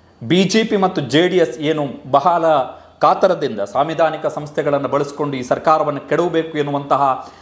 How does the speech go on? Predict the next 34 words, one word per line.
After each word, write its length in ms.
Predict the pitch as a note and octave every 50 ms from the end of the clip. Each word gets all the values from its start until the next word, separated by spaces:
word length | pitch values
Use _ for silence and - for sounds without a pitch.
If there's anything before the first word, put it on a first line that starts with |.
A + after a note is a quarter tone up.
| - - - - - - _ - -
ಪ್ರಯತ್ನವನ್ನು 580 | - D3+ E3+ G3 G3 - G#3+ F#3+ F3+ - D3
ಮಾಡಿತ್ತು, 340 | C3+ B2+ A#2+ A2 G2+ - F3
ಆ 160 | - A#2+ C3+
ಪ್ರಯತ್ನಕ್ಕೆ 600 | - - - - F3 G#3+ G#3+ A3 F3+ C#3+ - - D3+
ಇದರ 240 | D3+ C#3 C#3+ D3+ D3
ಮುಖಾಂತರ 500 | C#3+ C#3+ C#3 - C#3+ C#3 C#3 - D#3 E3
ಒಂದು 340 | D#3+ C3+ C3 C3+ C#3 C#3 C3+ C#3 - - - - -
ಹೊಸ 220 | F3 F3+ F#3+ - G#3+ G#3+ G#3+ G#3+ - - - - - _ _ _ _ _ _ _ _ _ _ _ _ _ _ _ _ -
ತಿರುವು 220 | G3 G#3 A3 A3
ಸಿಗುತ್ತೆ, 380 | G#3 - D#3+ D3 C#3+ - F3+ F3+
ಜಯ 280 | D3 A2+ D#3+ E3 G3+ B3+
ಸಿಕ್ಕಂತಾಗುತ್ತೆ. 760 | A#3+ - F#3+ - - D#3+ D#3 D3 B2 A#2 A2 G2+ - - -
ಬಿ 180 | G2 G2+ B2 D3+
ಜೆ 180 | D3+ C#3+ F3+ E3+
ಪಿ 120 | F3 A#3
ಮತ್ತು 220 | - E3+ E3 -
ಜೆ 200 | C#3+ A#2+ C3 D3
ಡಿ 80 | D3+ E3
ಎಸ್ನ 200 | E3+ E3 E3+ D#3+
ಷಡ್ಯಂತ್ರಗಳೇನಿತ್ತು 1160 | C#3+ - - C#3+ D3 C#3 G3 A3 A3+ A3 G3 E3+ D#3+ C#3 B2 A2 G2 F#2 - D#3 E3 E3 - - - - -
ಆ 80 | A#2+ A#2
ಷಡ್ಯಂತ್ರಕ್ಕೆ 1000 | A#2 - C#3 C#3 C#3 F#3 F#3+ F#3 F#3 E3 C#3+ - - G3 A#3 A#3 - - - - - _ _ - - - - - - - -
ಇದರ 240 | C3+ C#3 E3+ F3
ಮುಖಾಂತರ 520 | F3 E3 D3+ D3 - D3 C#3 C#3 C#3 D3 D#3+ D#3+ B2+ A#2
ಜಯ 180 | B2+ C#3+ E3 F3
ಸಿಗುತ್ತೆ. 320 | F3 D3 A#2 A2+ - B2+
ಇವತ್ತು 240 | B2+ D3 D3+ - C3+
ಬೆಳಿಗ್ಗೆ 360 | B2 B2+ C#3 E3 E3+ E3 F#3
ಕಪಿಲ್ 320 | - - D#3 - - E3+
ಸಿಬಲ್ 300 | - - F3+ D#3 D#3+ D#3
ಅವರು 180 | D#3+ D#3 D#3+ E3
ಒಂದು 180 | D3 C#3 C#3 B2+
ಟ್ವೀಟನ್ನು 420 | B2+ - E3 F3+ E3 F3 D#3 D3+
ಮಾಡಿದ್ರು, 320 | C#3 C3+ B2 A2 F#2+ E2